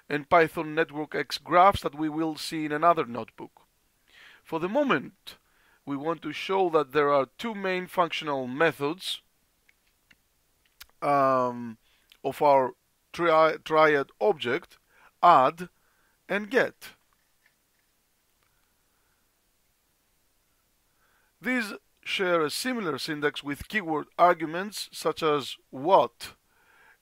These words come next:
and, um, from. The learning cycle for the developer is minimal, as the same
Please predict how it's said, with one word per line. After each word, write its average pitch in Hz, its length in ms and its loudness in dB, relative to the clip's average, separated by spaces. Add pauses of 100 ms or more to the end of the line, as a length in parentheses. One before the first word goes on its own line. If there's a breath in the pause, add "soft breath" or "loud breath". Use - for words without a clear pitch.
(140)
and, 143 520 0
um, 127 640 0 (160)
from. 117 480 -4 (1800 soft breath)
The 160 100 -2
learning 226 360 4
cycle 196 520 2
for 175 160 -8
the 160 80 -6
developer 160 480 -2
is 135 180 -8
minimal, 170 520 -10 (260)
as 156 160 0
the 139 140 -10
same 185 760 -4